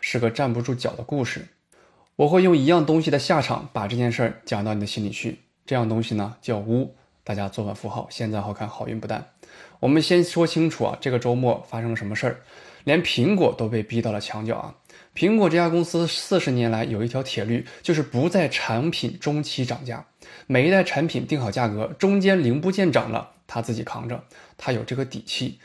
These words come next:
全球最强的供应链管理，压倒性的采购话语权，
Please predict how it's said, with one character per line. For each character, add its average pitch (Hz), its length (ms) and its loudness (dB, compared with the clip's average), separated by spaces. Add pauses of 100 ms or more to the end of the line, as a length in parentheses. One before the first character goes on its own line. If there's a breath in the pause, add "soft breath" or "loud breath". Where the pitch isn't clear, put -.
(220 loud breath)
全 135 240 0
球 165 160 2
最 214 260 2
强 117 240 0
的 113 120 4
供 123 180 0
应 123 60 4
链 120 120 4
管 107 200 2
理， 110 260 -2
压 156 300 4
倒 110 180 2
性 113 220 -2
的 107 120 -2
采 101 320 -6
购 120 200 4
话 117 180 0
语 110 80 0
权， 113 320 -6